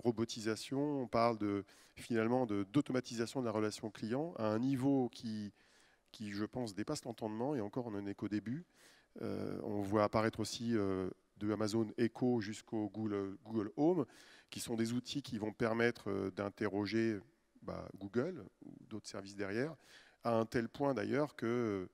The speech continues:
on peut se demander ce que vont devenir les applications mobiles, ce que vont devenir les App Store,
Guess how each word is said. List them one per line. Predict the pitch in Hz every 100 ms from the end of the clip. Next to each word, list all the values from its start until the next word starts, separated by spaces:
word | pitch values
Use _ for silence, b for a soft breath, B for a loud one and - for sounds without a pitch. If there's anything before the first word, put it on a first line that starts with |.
| b b b _ _ _ -
on | -
peut | 113
se | 104
demander | 101 104 135 120 95
ce | -
que | -
vont | 107 107
devenir | 107 110
les | 101 101
applications | - 104 101
mobiles, | 98 104 160 185 156 b b b
ce | -
que | 123
vont | 107
devenir | 107 110 113
les | 95 95
App | 113
Store, | - - 143 160 180